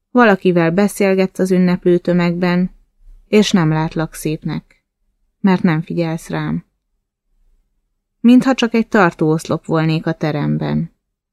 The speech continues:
Néhány hete azt álmodtam, hogy egy baráti társaságban találkozunk,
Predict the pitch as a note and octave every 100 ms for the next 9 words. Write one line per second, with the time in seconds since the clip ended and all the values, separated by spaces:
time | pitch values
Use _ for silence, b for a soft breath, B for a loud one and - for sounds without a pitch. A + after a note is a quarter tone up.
0 | _ _ _ _ _ _ _ _ _ _
1 | _ _ _ _ B3 C4+ B3 A3 G#3+ G#3+
2 | G#3 B3+ - G3+ F#3 F3 - F#3+ G3 F3+
3 | F3+ G#3 G3+ D#3+ E3 F3 F3 E3+ - F3+
4 | F3 E3+ F3 F3+ F3+ F3 F3+ - F#3 F#3
5 | G3 G#3